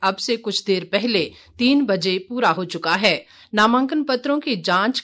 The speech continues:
कल की जाएगी और नौ मार्च को नाम वापस लेने की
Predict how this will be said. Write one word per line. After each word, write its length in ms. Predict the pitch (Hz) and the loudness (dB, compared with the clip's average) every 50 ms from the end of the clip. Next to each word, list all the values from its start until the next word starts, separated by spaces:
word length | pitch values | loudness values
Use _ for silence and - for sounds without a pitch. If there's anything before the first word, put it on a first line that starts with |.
| _ _ | _ _
कल 200 | 226 202 220 233 240 | 0 2 2 2 -2
की 200 | 233 - 190 180 | -4 -6 -6 -4
जाएगी 480 | 160 190 165 175 175 175 214 254 320 320 - - | -2 0 0 0 -2 -4 -6 -6 -6 -6 -2 0
और 240 | 196 185 180 170 | 2 2 2 0
नौ 260 | 165 175 185 214 240 277 | 0 0 0 0 0 0
मार्च 360 | 277 240 185 185 202 202 - | 0 2 2 0 0 -2 -6
को 280 | - - 240 233 247 247 240 | -8 -6 -4 -4 -4 -4 -4
नाम 400 | 202 190 180 165 170 202 220 240 | -6 -2 0 2 2 2 2 0
वापस 500 | 254 226 190 165 165 165 - 233 233 - - | 0 0 0 0 0 0 -2 -6 -6 -6 -6
लेने 220 | 196 180 185 226 269 | -4 -4 -2 -2 -4
की 300 | - - 196 156 143 | -4 -4 -4 -4 -4